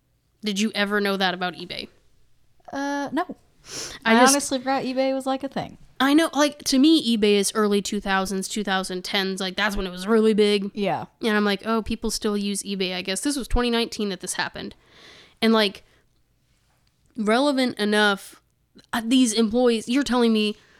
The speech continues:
Speaker 1: these seven disgruntled employees with no direction above them were like, "Hey, don't be mean to us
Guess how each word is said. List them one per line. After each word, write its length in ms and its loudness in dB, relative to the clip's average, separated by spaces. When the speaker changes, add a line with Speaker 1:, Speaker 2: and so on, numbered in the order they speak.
Speaker 1:
these 500 0
seven 640 0
disgruntled 720 0
employees 760 -2
with 200 -4
no 260 4
direction 720 -2
above 400 -2
them 320 -6
were 160 2
like, 280 0
"Hey, 460 -2
don't 320 0
be 160 0
mean 320 2
to 160 -4
us 400 -2